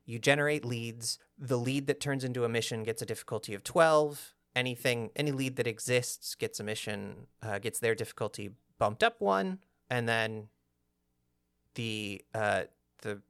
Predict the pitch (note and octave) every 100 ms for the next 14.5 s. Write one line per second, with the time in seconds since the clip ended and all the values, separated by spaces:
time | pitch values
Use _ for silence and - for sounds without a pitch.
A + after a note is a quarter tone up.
0 | - C#3+ A#2+ - A2+ G#2+ G2+ F#2+ G2+ F2+
1 | - F2+ F#2+ F#2 - - - F3+ D#3+ -
2 | F#3+ C3 A#2+ B2 G#2 G#2 G#2 G2 A2+ G#2
3 | F#2+ G2 G#2 G#3+ F#3+ F3 D#3 D3 - C3+
4 | A#2+ A3 - D3+ D3+ D#3 B3 G3 F3 D#3+
5 | C3+ C#3+ B2+ D#3 C#3 A#2+ C3+ A#2+ A#2+ A#2
6 | A2 G#2+ A#2 _ - - A#2 G#2+ - G2+
7 | - - F#3 F3 D#3 - C#3+ B2 A2+ A2
8 | G#2 A2 - G#2+ G2+ G2 - A2+ G#2+ -
9 | A2+ G#2 G2 E2+ F#2+ F#2+ G#3 G3 F#3 E3
10 | D#3 - - - A2+ G#2 F#2+ A#2 D3 C#3+
11 | C#3 C#3 B2 A#2 A2 _ _ _ _ _
12 | _ C#3 B2+ A#2+ A#2 A2 A#2+ - B2 C3+
13 | A#2+ A#2+ B2+ B2+ B2+ A#2 A2+ A2 A2 A2
14 | G#2 A2+ - - -